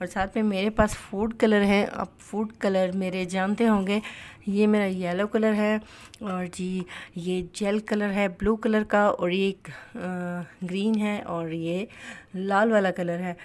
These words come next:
क्योंकि ये जब color ख़रीद लेते हैं तो बिल्कुल भी जल्दी ख़त्म नहीं होते। अ, पाउडर form वाले तो मैं लेती रहती हूँ। तो चलें, सबसे पहले हम चीज़ों को mix करेंगे। मैंने अजवाइन ली है, आप ज़ीरा भी ले सकते हैं।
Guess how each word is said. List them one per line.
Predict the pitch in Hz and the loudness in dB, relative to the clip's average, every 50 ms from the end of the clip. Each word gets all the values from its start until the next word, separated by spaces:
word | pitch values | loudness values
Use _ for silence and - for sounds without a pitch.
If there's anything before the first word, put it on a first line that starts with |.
| - - - - _ - | -18 -20 -20 -20 _ -10
क्योंकि | 196 185 - - 226 | -10 -10 -6 -4 -2
ये | 214 220 220 | 0 0 0
जब | 202 226 202 202 - - _ _ _ _ _ - - - | 0 -2 -4 -4 -10 -16 _ _ _ _ _ -20 -12 -10
color | 202 202 220 233 | -6 -2 -2 -2
ख़रीद | 233 233 - 208 190 208 220 208 | -2 -2 -4 -2 -2 -2 -2 0
लेते | 233 254 247 240 233 226 | 0 0 0 2 2 2
हैं | 226 226 220 | 2 2 2
तो | 214 233 | 2 0
बिल्कुल | 202 180 - 202 190 - - 233 220 | -2 -2 -2 -4 -2 0 0 0 2
भी | 202 233 208 | 2 2 2
जल्दी | 190 202 185 175 208 196 | 2 0 2 2 2 2
ख़त्म | - 208 - 214 190 | 2 0 0 2 4
नहीं | 202 208 208 | 4 4 4
होते। | 196 185 - 202 | 2 2 0 0
अ, | 233 240 - - - - - - - - - - - | -2 -2 -4 -10 -20 -20 -20 -20 -20 -20 -16 -10 -6
पाउडर | 196 190 196 190 - 202 196 185 196 220 | -4 -4 -4 -2 -2 -2 -2 0 -2 0
form | - - 226 226 220 | 2 4 4 6 6
वाले | 226 220 220 220 | 6 6 4 4
तो | 214 233 | 4 2
मैं | 220 220 220 | 4 4 4
लेती | 214 190 175 - - 214 | 2 2 0 2 4 6
रहती | 220 233 220 220 - - | 6 6 6 4 2 2
हूँ। | 214 226 254 - - - - - - - - 233 - - - - - - - - - - - - - - | 2 2 2 0 -6 -14 -18 -18 -20 -16 -14 -14 -14 -14 -18 -20 -20 -20 -20 -20 -20 -20 -20 -20 -20 -16
तो | 190 175 170 165 165 175 170 - - - - - - - - - - | -14 -12 -10 -10 -10 -10 -12 -16 -20 -20 -20 -20 -20 -20 -20 -14 -10
चलें, | - 190 196 214 220 | -6 -2 0 0 0
सबसे | 214 - 196 - - 220 | 0 -2 -4 -4 -4 -2
पहले | - 202 202 214 | -2 0 0 2
हम | 214 202 | 2 0
चीज़ों | 190 - - 180 170 190 202 | 0 -2 -4 -4 -2 -2 -2
को | 202 226 | 0 2
mix | 208 196 180 180 - - | 2 2 0 -2 -4 -4
करेंगे। | - - 214 208 220 214 220 214 240 254 233 - - - - - | 0 2 2 4 4 4 4 4 2 0 -2 -8 -20 -16 -10 -6
मैंने | 190 196 196 202 208 208 | -4 -2 -2 0 -2 -2
अजवाइन | 185 190 185 175 180 202 220 214 | -2 -2 -2 -2 2 2 2 4
ली | 214 214 | 4 4
है, | 208 214 220 - | 4 4 4 2
आप | - - 175 180 190 - - - - - - - - - - | 2 0 0 0 -2 -4 -10 -20 -20 -20 -20 -20 -12 -6 -4
ज़ीरा | 196 175 190 196 190 202 214 | -2 0 2 4 4 4 4
भी | 220 240 | 4 4
ले | 233 220 208 | 4 4 4
सकते | 196 - 214 214 214 - 214 | 4 2 -2 -2 0 2 2
हैं। | 214 226 240 233 | 2 2 2 -2